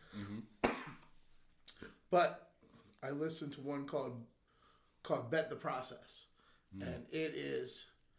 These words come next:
Speaker 2: so advanced analytics approach to sports gambling that
Speaker 1: Mm.
Speaker 2: I gotta listen twice sometimes just to understand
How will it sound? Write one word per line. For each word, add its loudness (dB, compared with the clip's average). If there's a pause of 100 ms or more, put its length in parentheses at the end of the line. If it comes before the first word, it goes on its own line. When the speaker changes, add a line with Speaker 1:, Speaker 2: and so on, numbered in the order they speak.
(460)
Speaker 2:
so 8 (500)
advanced 0
analytics 0
approach -4
to -2 (200)
sports 0
gambling -4 (420)
that 6
Speaker 1:
Mm. -4
Speaker 2:
I 6
gotta 8
listen 0
twice 6
sometimes -4
just -6
to -8
understand -8